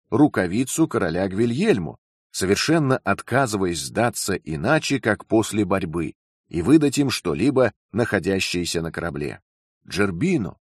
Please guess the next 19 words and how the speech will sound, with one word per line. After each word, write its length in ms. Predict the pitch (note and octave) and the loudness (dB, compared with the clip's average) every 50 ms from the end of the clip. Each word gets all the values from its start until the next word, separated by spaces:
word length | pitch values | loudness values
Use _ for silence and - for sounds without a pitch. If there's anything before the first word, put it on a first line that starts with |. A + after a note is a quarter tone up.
| _ _ | _ _
увидевший 580 | - E2+ E2+ A2+ D3 C3+ C#3 A#2+ - - A#2+ A#2 | -10 -4 -2 0 0 2 0 0 0 -2 -2 0
на 100 | A#2+ A2+ | 0 -2
корме 420 | - - G#2 G2+ G#2 G#2+ A#2 A#2+ | 0 0 0 0 0 0 0 0
даму, 500 | G2+ F2 G2+ A#2 B2+ B2 G#2+ F2+ D#2+ C#2+ - _ _ _ _ _ - | 0 0 2 2 2 2 2 0 -4 -6 -10 _ _ _ _ _ -4
гораздо 440 | - G2 G2 A#2+ B2+ G#2 F#2 A2 A2 | 0 2 4 4 4 4 2 0 2
более 400 | G2 A2+ C#3+ C#3 B2 A#2+ A2+ - | 4 4 4 6 6 6 4 4
красивую, 800 | - F#2+ G2 G2 - - - B2+ D3+ C#3 G#2 F2+ E2 B1+ G1+ - _ _ _ _ | 2 -2 -2 -2 -2 -4 -4 -2 -2 -2 -2 -2 -2 -4 -4 -8 _ _ _ _
чем 280 | - - G2+ G2+ G#2 - | -2 0 0 2 0 0
он 200 | - G#2 A2+ A2 | 0 0 0 0
себе 280 | - - G2 F2+ G#2 F#2 | 0 -2 0 0 0 0
представлял, 760 | - D#2+ E2 - - - C#2 B1 D2 F#2+ C#3 D#3+ D3+ C3 A#2+ - _ _ _ _ _ _ | -2 -4 -6 -6 -8 -8 -8 -4 0 2 4 4 4 2 0 -6 _ _ _ _ _ _
воспылал 640 | - - A2+ - - - G#2 A2+ A#2 C3+ D#3 D3 C3 | -4 -2 -2 -2 0 0 2 4 6 6 6 6 4
более 500 | G#2 E2+ D#2+ G#2+ C3+ C#3+ C3+ B2+ A#2+ A#2 | 2 2 2 4 4 4 2 2 0 -2
прежнего, 640 | - G2 G2+ B2 B2+ A2+ F#2+ D#2+ D#2 D2+ - - - - _ _ _ _ _ _ _ _ - | 0 0 2 2 2 2 0 -2 -6 -10 -12 -14 -18 -20 _ _ _ _ _ _ _ _ -4
и 100 | F#2+ G2 | -4 0
когда 320 | - G#2 G#2 G#2 B2+ C3 | 0 0 2 4 4 4
ему 220 | B2+ A#2 A#2 A2+ | 4 4 2 0
показали 480 | - G#2 F#2 - G2 F#2+ G2 A#2+ A#2+ A2 | 0 -2 0 0 0 2 2 2 4 4
рукавицу, 760 | G#2 G2+ F#2 - F#2 F2 A2 F3+ G3 - - - - - - | 2 2 0 0 -2 -2 0 -2 -2 -2 -4 -8 -10 -10 -14